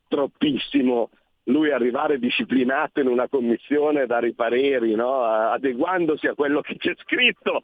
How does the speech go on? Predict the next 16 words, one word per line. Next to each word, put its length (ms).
da 160
parte 380
dei, 260
degli 240
altri, 640
eh, 540
degli 200
altri 320
ministeri, 800
eh, 460
in 80
modo 280
tale 320
da 200
<laughs> 160
riuscire 640